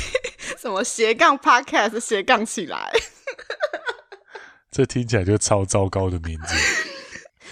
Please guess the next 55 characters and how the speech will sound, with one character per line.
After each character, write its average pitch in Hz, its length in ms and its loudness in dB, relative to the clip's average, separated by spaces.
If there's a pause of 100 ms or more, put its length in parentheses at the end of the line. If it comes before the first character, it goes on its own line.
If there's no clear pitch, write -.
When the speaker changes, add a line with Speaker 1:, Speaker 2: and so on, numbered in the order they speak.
Speaker 1:
所 392 160 2
以 339 60 4
其 220 160 0
实 220 60 2
我 214 120 6
的 170 60 4
目 220 160 2
的 214 120 -2
一 208 60 -2
开 214 180 2
始 180 120 -6
很 151 120 -4
简 156 260 -4
单， - 160 -4
我 175 60 -6
就 185 140 -4
是 208 140 -4
希 190 180 -6
望 175 260 0 (300)
是 - 180 -8
一 127 80 -10
个 160 80 -4 (100)
可 208 140 -6
以 95 240 -6 (380)
开 175 220 -2
心 170 220 -8
的 151 100 -8
节 - 300 -12
目， - 220 -16 (140)
就 175 120 -10
是 175 120 -14
这 - 160 -12
样 214 260 -14
子。 - 160 -20
那 277 100 -4
你 285 220 -2
呢？ 123 260 -12 (160)
Speaker 2:
其 190 140 2
实 220 80 6
我， 131 220 4
我 98 140 2
的 107 120 2
目 147 200 2
的 127 240 2
跟 117 220 4
你 98 200 0
很 85 260 -2
像， - 340 0 (280)
因 202 140 6
为 220 180 6 (160)
你 107 120 -8
知 151 160 2
道 160 100 10
我 92 280 2
的， 92 420 -2